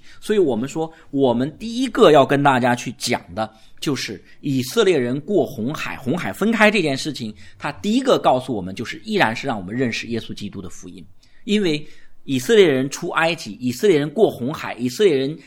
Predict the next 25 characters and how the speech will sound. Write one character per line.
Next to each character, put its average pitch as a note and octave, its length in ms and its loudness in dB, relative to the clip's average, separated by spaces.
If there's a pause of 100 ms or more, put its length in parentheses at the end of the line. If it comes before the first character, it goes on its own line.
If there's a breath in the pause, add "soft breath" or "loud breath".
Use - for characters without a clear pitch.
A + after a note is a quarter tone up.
(160 loud breath)
进 F3 260 -2
迦 E3+ 200 0
南 B2 200 -6
地， - 240 -6 (140 loud breath)
这 F#3+ 160 6
些 C#3+ 220 -2
都 F#3 280 4
是 D3 240 -6
预 C3+ 120 -4
表 G2 180 -8
福 - 220 -14
音 C3 240 -2
的， F#2 100 -8
都 G#3 180 4
是 G3+ 120 -2
告 F3 180 2
诉 - 80 -10
我 A2 60 -4
们 A#2+ 80 -4
福 C#3 160 -4
音 C#3+ 100 0
能 G#2+ 160 -2
做 A2 180 -6
什 - 140 -16
么 - 40 -20